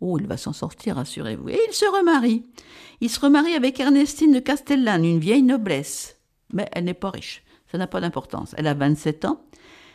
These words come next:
C'est une ambitieuse. Elle s'imagine qu'elle va avoir du pouvoir à travers son mari.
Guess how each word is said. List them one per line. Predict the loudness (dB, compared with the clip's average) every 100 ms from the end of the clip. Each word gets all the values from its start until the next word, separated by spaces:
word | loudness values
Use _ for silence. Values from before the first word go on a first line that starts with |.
| _
C'est | -12 2 2 6
une | 4
ambitieuse. | 4 0 -4 -2 -2 -2 -4
Elle | -4
s'imagine | 0 4 6 4 6 6 4 -2 _ -8
qu'elle | -4
va | 0 0
avoir | 0 -2
du | -2 -4
pouvoir | -4 -2 -2
à | -2
travers | -4 -4 -4
son | 0 2
mari. | 2 -2 -6